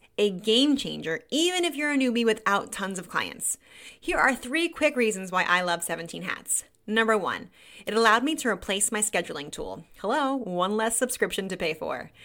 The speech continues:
Number two, I can effortlessly send quotes, contracts, and invoices, helping me look super professional. And number three, magical workflows that allow me to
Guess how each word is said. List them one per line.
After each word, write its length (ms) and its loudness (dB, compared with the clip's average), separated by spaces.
Number 260 2
two, 400 4
I 60 6
can 240 -2
effortlessly 540 -2
send 320 -2
quotes, 340 -2
contracts, 500 0
and 120 -6
invoices, 500 -4
helping 280 -2
me 120 0
look 260 -2
super 320 0
professional. 640 -10
And 160 -4
number 220 2
three, 400 2
magical 720 4
workflows 540 4
that 100 0
allow 260 2
me 140 -6
to 180 -8